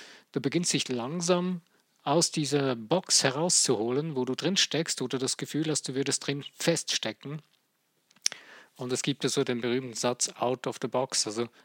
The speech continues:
außerhalb der Box sich bewegen. Also außerhalb von deiner Komfortzone dich mit deinem Geist beginnen zu bewegen. Warum mit deinem Geist zuerst? Weil du sowieso alles mit deinem Geist zuerst machst. Du hast in deinem Geist gedacht, du denkst über die Dinge nach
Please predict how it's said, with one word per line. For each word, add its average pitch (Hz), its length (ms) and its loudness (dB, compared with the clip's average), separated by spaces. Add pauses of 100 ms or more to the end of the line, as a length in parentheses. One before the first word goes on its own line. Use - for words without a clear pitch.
(140)
außerhalb 127 500 2
der 120 140 -2
Box - 360 -2
sich - 220 -2
bewegen. 120 500 4 (760)
Also 113 220 -2
außerhalb 156 580 4
von 120 220 -4
deiner 117 200 0
Komfortzone 160 960 0 (460)
dich - 320 -2 (560)
mit 127 160 0
deinem 113 240 2
Geist - 460 2
beginnen 131 360 -2
zu 131 140 -4
bewegen. 123 480 2 (1080)
Warum 120 300 2
mit 170 140 0
deinem 156 200 0
Geist 160 340 2
zuerst? 98 520 -4
Weil 135 200 4
du 143 120 -4
sowieso 135 720 2
alles 156 360 0
mit 135 180 -6
deinem 131 240 -2
Geist 135 300 0
zuerst 131 300 -2
machst. - 380 -4
Du 113 60 -2
hast 113 180 -2
in 120 80 -6
deinem 117 260 -4
Geist 147 360 -4
gedacht, - 600 -4
du 117 120 -4
denkst 165 380 -2
über 110 140 -4
die 110 120 -4
Dinge 110 240 -4
nach 127 340 0